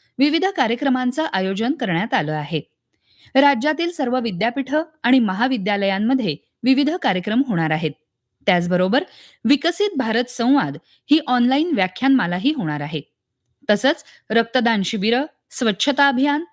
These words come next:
आरोग्य तपासणी शिबिरं, आरोग्यविषयक कार्यशाळा, पथनाट्य असे कार्यक्रमही होणार आहेत. युवा कार्य आणि क्रीडा मंत्रालयाच्या वतीनं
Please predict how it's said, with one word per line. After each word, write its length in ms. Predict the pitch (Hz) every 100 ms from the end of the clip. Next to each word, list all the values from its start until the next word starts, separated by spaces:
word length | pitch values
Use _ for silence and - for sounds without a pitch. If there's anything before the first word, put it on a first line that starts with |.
| _ _
आरोग्य 400 | - 254 294 302
तपासणी 500 | 392 302 196 196 214
शिबिरं, 420 | 202 214 214 247 302 _ _ -
आरोग्यविषयक 800 | 233 254 269 330 320 277 254 196
कार्यशाळा, 580 | 185 170 208 233 247 262 294 _ _ _
पथनाट्य 600 | 226 220 349 311 175 156 135 - _
असे 260 | - 269 370
कार्यक्रमही 600 | 240 196 196 196 185 269
होणार 300 | 302 156 151
आहेत. 220 | 151 160 - _ _ _ _ _ - _ _ 214
युवा 340 | 262 294 359
कार्य 380 | 370 320 320 349 -
आणि 180 | 269
क्रीडा 340 | 285 220 202 277
मंत्रालयाच्या 720 | 302 233 220 208 190 180 202
वतीनं 380 | 165 214 269